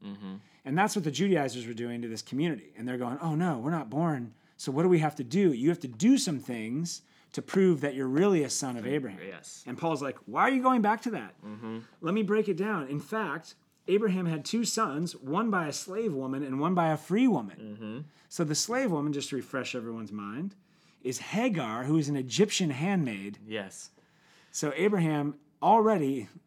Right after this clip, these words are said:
Speaker 2: even in the, the seed form of the nation of Israel,
Speaker 1: <laughs>
Speaker 2: were looking to Egypt to save
Speaker 1: Save
Speaker 2: them.
Speaker 1: them.
Speaker 2: Yes.
Speaker 1: Yeah, I know.
Speaker 2: And so
Speaker 1: Crazy.
Speaker 2: Ishmael is born from the concubine when Abraham's trying to solve the problem on his own.
Speaker 1: Yes, because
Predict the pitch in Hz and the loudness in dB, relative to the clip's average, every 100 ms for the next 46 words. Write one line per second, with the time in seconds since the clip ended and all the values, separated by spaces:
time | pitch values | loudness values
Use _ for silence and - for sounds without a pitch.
0 | _ 156 190 226 202 165 139 107 _ _ | _ 2 4 2 2 2 0 -6 _ _
1 | _ _ 139 131 - 214 196 151 175 170 | _ _ -6 -2 2 4 4 2 2 4
2 | 151 127 135 143 147 147 135 160 131 127 | 2 0 2 2 2 2 2 2 2 0
3 | 123 131 143 160 185 180 151 156 185 147 | 0 2 4 4 4 4 2 0 0 0
4 | 139 - 127 151 135 120 110 95 95 127 | -2 -4 -2 0 0 0 -4 -6 -6 -6
5 | 110 113 101 90 101 110 101 92 _ - | -8 -8 -8 -8 -8 -8 -8 -10 _ -20
6 | - - 131 160 151 147 - 254 - 185 | -20 -10 -4 0 -2 -2 0 2 2 0
7 | 143 131 127 107 123 120 123 151 151 _ | 0 -2 -4 -6 -8 -6 -4 -6 -8 _
8 | _ _ - 139 131 180 214 170 131 120 | _ _ -8 -6 0 2 2 0 -4 -6
9 | 127 143 127 131 143 165 156 143 - 156 | -6 -6 -4 -4 -2 0 0 -2 -2 -4
10 | 147 120 - 151 147 135 - 143 131 123 | -2 -2 -2 0 -2 -2 -6 -6 -4 -4
11 | 120 117 131 143 98 - - 107 85 - | -6 -4 -2 -2 -6 -18 -8 -6 -6 -12
12 | - 87 95 87 - | -14 -10 -10 -8 -12